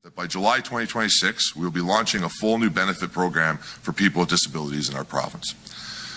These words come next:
The new Alberta Disability Assistance Program, or adap, has been thoughtfully designed based on input from Albertans with disabilities to address a gap in support for individuals with disabilities who are able to work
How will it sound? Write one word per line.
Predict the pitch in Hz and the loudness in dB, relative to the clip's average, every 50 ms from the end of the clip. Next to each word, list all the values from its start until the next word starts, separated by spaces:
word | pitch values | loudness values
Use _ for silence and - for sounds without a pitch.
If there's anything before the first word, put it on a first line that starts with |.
| - - - - - | -14 -16 -6 0 2
The | 101 | 4
new | 120 143 156 | 6 6 6
Alberta | 147 135 113 131 135 127 117 123 | 4 4 4 4 4 6 6 4
Disability | 120 - 82 117 110 110 104 95 | 2 2 2 0 0 2 4 4
Assistance | - - 110 - - 104 - - - | 4 4 4 2 2 2 0 -2 -2
Program, | 110 101 90 101 107 120 117 | -2 0 0 0 0 0 2
or | - - 92 | 4 4 6
adap, | 95 90 95 101 - - - - - - - - - - - - - - | 6 6 4 2 0 -4 -14 -16 -16 -14 -14 -14 -16 -18 -18 -10 -4 -2
has | - 87 | -2 0
been | 87 101 92 | 2 0 0
thoughtfully | 87 - - 117 104 80 - - 110 107 | 0 2 2 2 2 2 0 -2 -2 -2
designed | 98 95 90 82 85 78 73 73 - - - - - - - | 0 0 -2 0 -2 -2 -4 -6 -10 -16 -20 -20 -20 -6 0
based | - 98 101 - - | 2 2 2 2 2
on | 98 92 - - - | 0 -2 -2 -2 0
input | 101 110 113 98 - 113 104 85 - | 0 0 0 0 2 2 2 2 2
from | - 87 90 | 2 2 4
Albertans | 92 87 78 98 104 - - 80 | 4 4 4 2 2 2 0 -4
with | 85 - | -4 0
disabilities | - - - - 76 - 117 120 117 113 117 113 110 - - - - - - - - - - | 2 2 2 4 2 2 4 4 4 4 2 0 0 -4 -4 -6 -12 -18 -18 -18 -18 -8 -4
to | - - 95 | 0 2 2
address | 80 71 90 104 107 110 - - | 4 4 4 4 4 4 2 2
a | 90 | 0
gap | 71 67 98 95 98 104 104 - - | -2 0 0 2 2 0 -2 -6 -6
in | 92 | -4
support | 87 - - 87 - - - - 69 - - - - - - - | -2 -2 -2 -4 -8 -10 -8 -6 -6 -6 -8 -12 -20 -20 -16 -10
for | - - - | -6 -4 -2
individuals | 110 110 107 92 98 101 92 90 95 87 78 | 0 0 2 2 2 2 2 2 0 0 -2
with | 80 67 | -2 0
disabilities | 98 101 - - 87 82 90 87 87 78 82 82 - - | 2 2 2 2 2 0 -2 -2 0 -2 0 0 0 0
who | 85 82 | 0 -2
are | - - | -2 0
able | 87 98 101 95 98 | 2 2 2 2 0
to | 82 85 | 0 0
work | 78 85 107 139 143 - - | 2 2 2 2 2 -2 -8